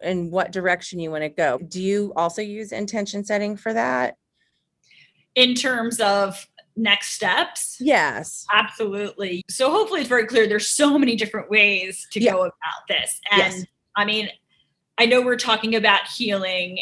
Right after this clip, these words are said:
Speaker 2: and I'm saying integrating, but let's just kind of assume that we're on the same page, but it's identifying,
Speaker 1: Right.
Speaker 2: it's then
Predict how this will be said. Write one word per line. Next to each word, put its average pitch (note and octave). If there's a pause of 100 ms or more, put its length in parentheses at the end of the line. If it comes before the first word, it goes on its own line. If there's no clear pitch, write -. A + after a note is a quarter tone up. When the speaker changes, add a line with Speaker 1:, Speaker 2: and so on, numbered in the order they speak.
Speaker 2:
and F3+
I'm F3+
saying F#3
integrating, F3+
but F#3+
let's G3+
just -
kind F#3
of G#3+
assume C4
that F#3+
we're G#3+
on G3+
the B3
same B3
page, B3+
but B3+
it's -
identifying, D#4
Speaker 1:
Right. F4 (420)
Speaker 2:
it's A3+
then A3